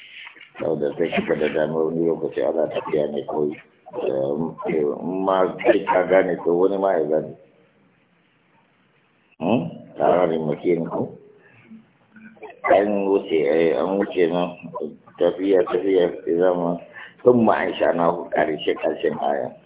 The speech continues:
To, ai ka ga can kaman wannan kalimatu masu ma'anan cin, wannan duka ba wata matsala. Ka ga "ثم خلقنا النطفة" kaza, kaza, kaza, wannan an sha bayani a kansa.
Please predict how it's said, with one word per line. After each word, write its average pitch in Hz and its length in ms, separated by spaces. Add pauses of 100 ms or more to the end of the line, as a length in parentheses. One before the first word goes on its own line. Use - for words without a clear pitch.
(680)
To, 113 280 (320)
ai 95 160
ka 104 160
ga 101 140 (100)
can 104 240
kaman 95 320
wannan 104 320
kalimatu 85 800
masu 85 640 (240)
ma'anan 82 640
cin, 78 180 (380)
wannan 95 360
duka 90 200
ba 85 160
wata 76 320
matsala. 80 480
Ka 82 100
ga 80 300
"ثم 101 240
خلقنا 90 560
النطفة" 98 560 (160)
kaza, - 300 (100)
kaza, 90 280 (120)
kaza, 82 180
wannan 95 300
an 71 180
sha - 160
bayani 87 380
a - 80
kansa. - 320